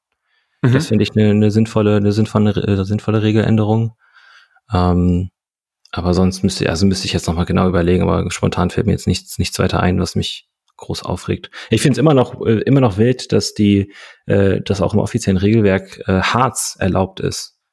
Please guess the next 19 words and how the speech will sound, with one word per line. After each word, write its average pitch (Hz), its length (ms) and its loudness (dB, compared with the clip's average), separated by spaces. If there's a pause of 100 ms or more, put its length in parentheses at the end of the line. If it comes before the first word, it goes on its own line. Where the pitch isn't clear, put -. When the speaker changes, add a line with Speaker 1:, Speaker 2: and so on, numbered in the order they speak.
Speaker 2:
im 92 160 0
Wettkampf. - 480 -6 (640)
Du 92 60 -2
darfst 98 260 -2
theoretisch 98 360 -2
Harz 110 240 -2
auf 95 100 -4
die 90 140 -2
Hände 90 220 2
auftragen 87 540 -2
zum - 160 -4
Heben. 90 520 -2
Speaker 1:
Mhm, 127 320 -2
mhm. 131 340 2
Speaker 2:
Ähm, 87 360 0 (420)
was - 220 -2
sich - 160 -2
ja, 85 220 2
was, - 240 -4